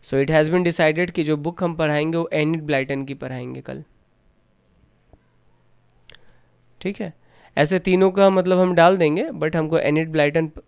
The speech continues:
मतलब सही लगा। मेरे पास बुक्स भी हैं उनकी, बहुत ज़्यादा बुक्स हैं। आज डाल देंगे तीनों, मतलब शॉर्टलिस्ट करके तीन बुक्स हम डाल देंगे, तुम लोग डिसाइड कर लेना कि तुम लोग को कौन सा पसंद आता है, ठीक है।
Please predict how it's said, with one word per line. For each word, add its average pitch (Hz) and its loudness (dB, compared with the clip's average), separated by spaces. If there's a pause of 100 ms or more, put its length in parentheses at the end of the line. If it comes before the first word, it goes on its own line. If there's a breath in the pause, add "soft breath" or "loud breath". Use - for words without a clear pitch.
(300)
मतलब 139 -6
सही 151 0
लगा। 127 -4 (580)
मेरे 139 -4
पास 156 0
बुक्स 165 -6
भी 175 0
हैं 175 4
उनकी, 160 0
बहुत 160 -2
ज़्यादा 151 2
बुक्स 143 -8
हैं। 190 -10 (1600 soft breath)
आज 180 6
डाल 220 10
देंगे 226 8
तीनों, 208 8
मतलब 180 2
शॉर्टलिस्ट 180 4
करके 175 0
तीन 170 0
बुक्स 170 -6
हम 170 0
डाल 156 2
देंगे, 147 -6 (380 soft breath)
तुम 180 -6
लोग 180 -4
डिसाइड 175 -2
कर 170 -2
लेना 160 -2
कि 165 -8
तुम 151 -4
लोग 151 -4
को 151 -12
कौन 139 -2
सा 143 -6
पसंद 135 -6
आता - -10
है, 135 -10
ठीक 160 -4
है। 262 -2